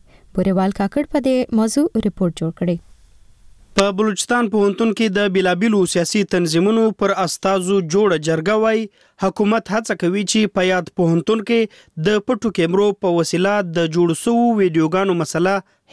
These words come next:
Speaker 2: هیر کړل سي۔ دوی وایي، پر دې مسله یې له لومړۍ ورځې احتجاج کړی او تر هغه وخته به یې جاري ساتي چې د دې ویډیوګانو په جوړولو کې لاس لرونکو ټولو کسانو ته سزا نه وي ورکړل سوې۔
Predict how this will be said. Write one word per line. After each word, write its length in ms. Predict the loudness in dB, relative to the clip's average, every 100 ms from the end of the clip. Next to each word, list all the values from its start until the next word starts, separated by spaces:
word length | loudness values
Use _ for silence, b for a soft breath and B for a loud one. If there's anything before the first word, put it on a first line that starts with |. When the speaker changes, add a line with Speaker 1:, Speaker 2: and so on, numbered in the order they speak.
| -2
Speaker 2:
هیر 220 | 0 0
کړل 240 | -2 -4
سي۔ 200 | -2 -4 -4 _ _ _
دوی 260 | -2 0
وایي، 360 | 2 0 0 -4 b b b
پر 120 | -2
دې 200 | 0 2
مسله 360 | 2 0 0 2
یې 180 | 2 2
له 160 | 2
لومړۍ 340 | 2 2 2 2
ورځې 320 | 0 0 -2
احتجاج 480 | -2 -2 0 -2 -2
کړی 280 | 0 0 0 B B -2
او 140 | -2
تر 160 | 0 -2
هغه 200 | 0 0
وخته 320 | 0 -2 -4
به 120 | 0
یې 140 | 0 0
جاري 320 | 0 0 0
ساتي 460 | -2 -2 -2 -4 -6 B
چې 180 | -2 0
د 200 | 2 0
دې 160 | 2 2
ویډیوګانو 640 | 2 2 0 2 0 0 -2
په 160 | -2 -2
جوړولو 500 | 0 0 2 2 0
کې 200 | 0 0
لاس 300 | 2 0 0
لرونکو 520 | 0 2 2 0 0 B B _
ټولو 220 | 2 2
کسانو 380 | 0 -2 0 0
ته 140 | -2
سزا 360 | -2 0 0 0
نه 100 | 0
وي 120 | 0
ورکړل 360 | 0 0 0 -2
سوې۔ 280 | 2 0